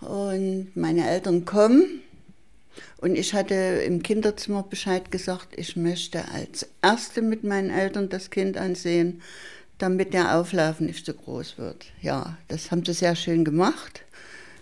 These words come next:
Meine Eltern stehen da, die Gardine geht auf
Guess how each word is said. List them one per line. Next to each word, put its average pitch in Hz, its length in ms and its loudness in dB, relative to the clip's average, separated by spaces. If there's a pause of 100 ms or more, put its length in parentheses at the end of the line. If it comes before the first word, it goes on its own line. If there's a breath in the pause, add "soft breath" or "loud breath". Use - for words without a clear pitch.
(100)
Meine 190 300 6
Eltern 190 400 4
stehen 202 320 0
da, 208 220 4
die 196 200 -4
Gardine 202 520 6
geht 208 340 2
auf 208 640 0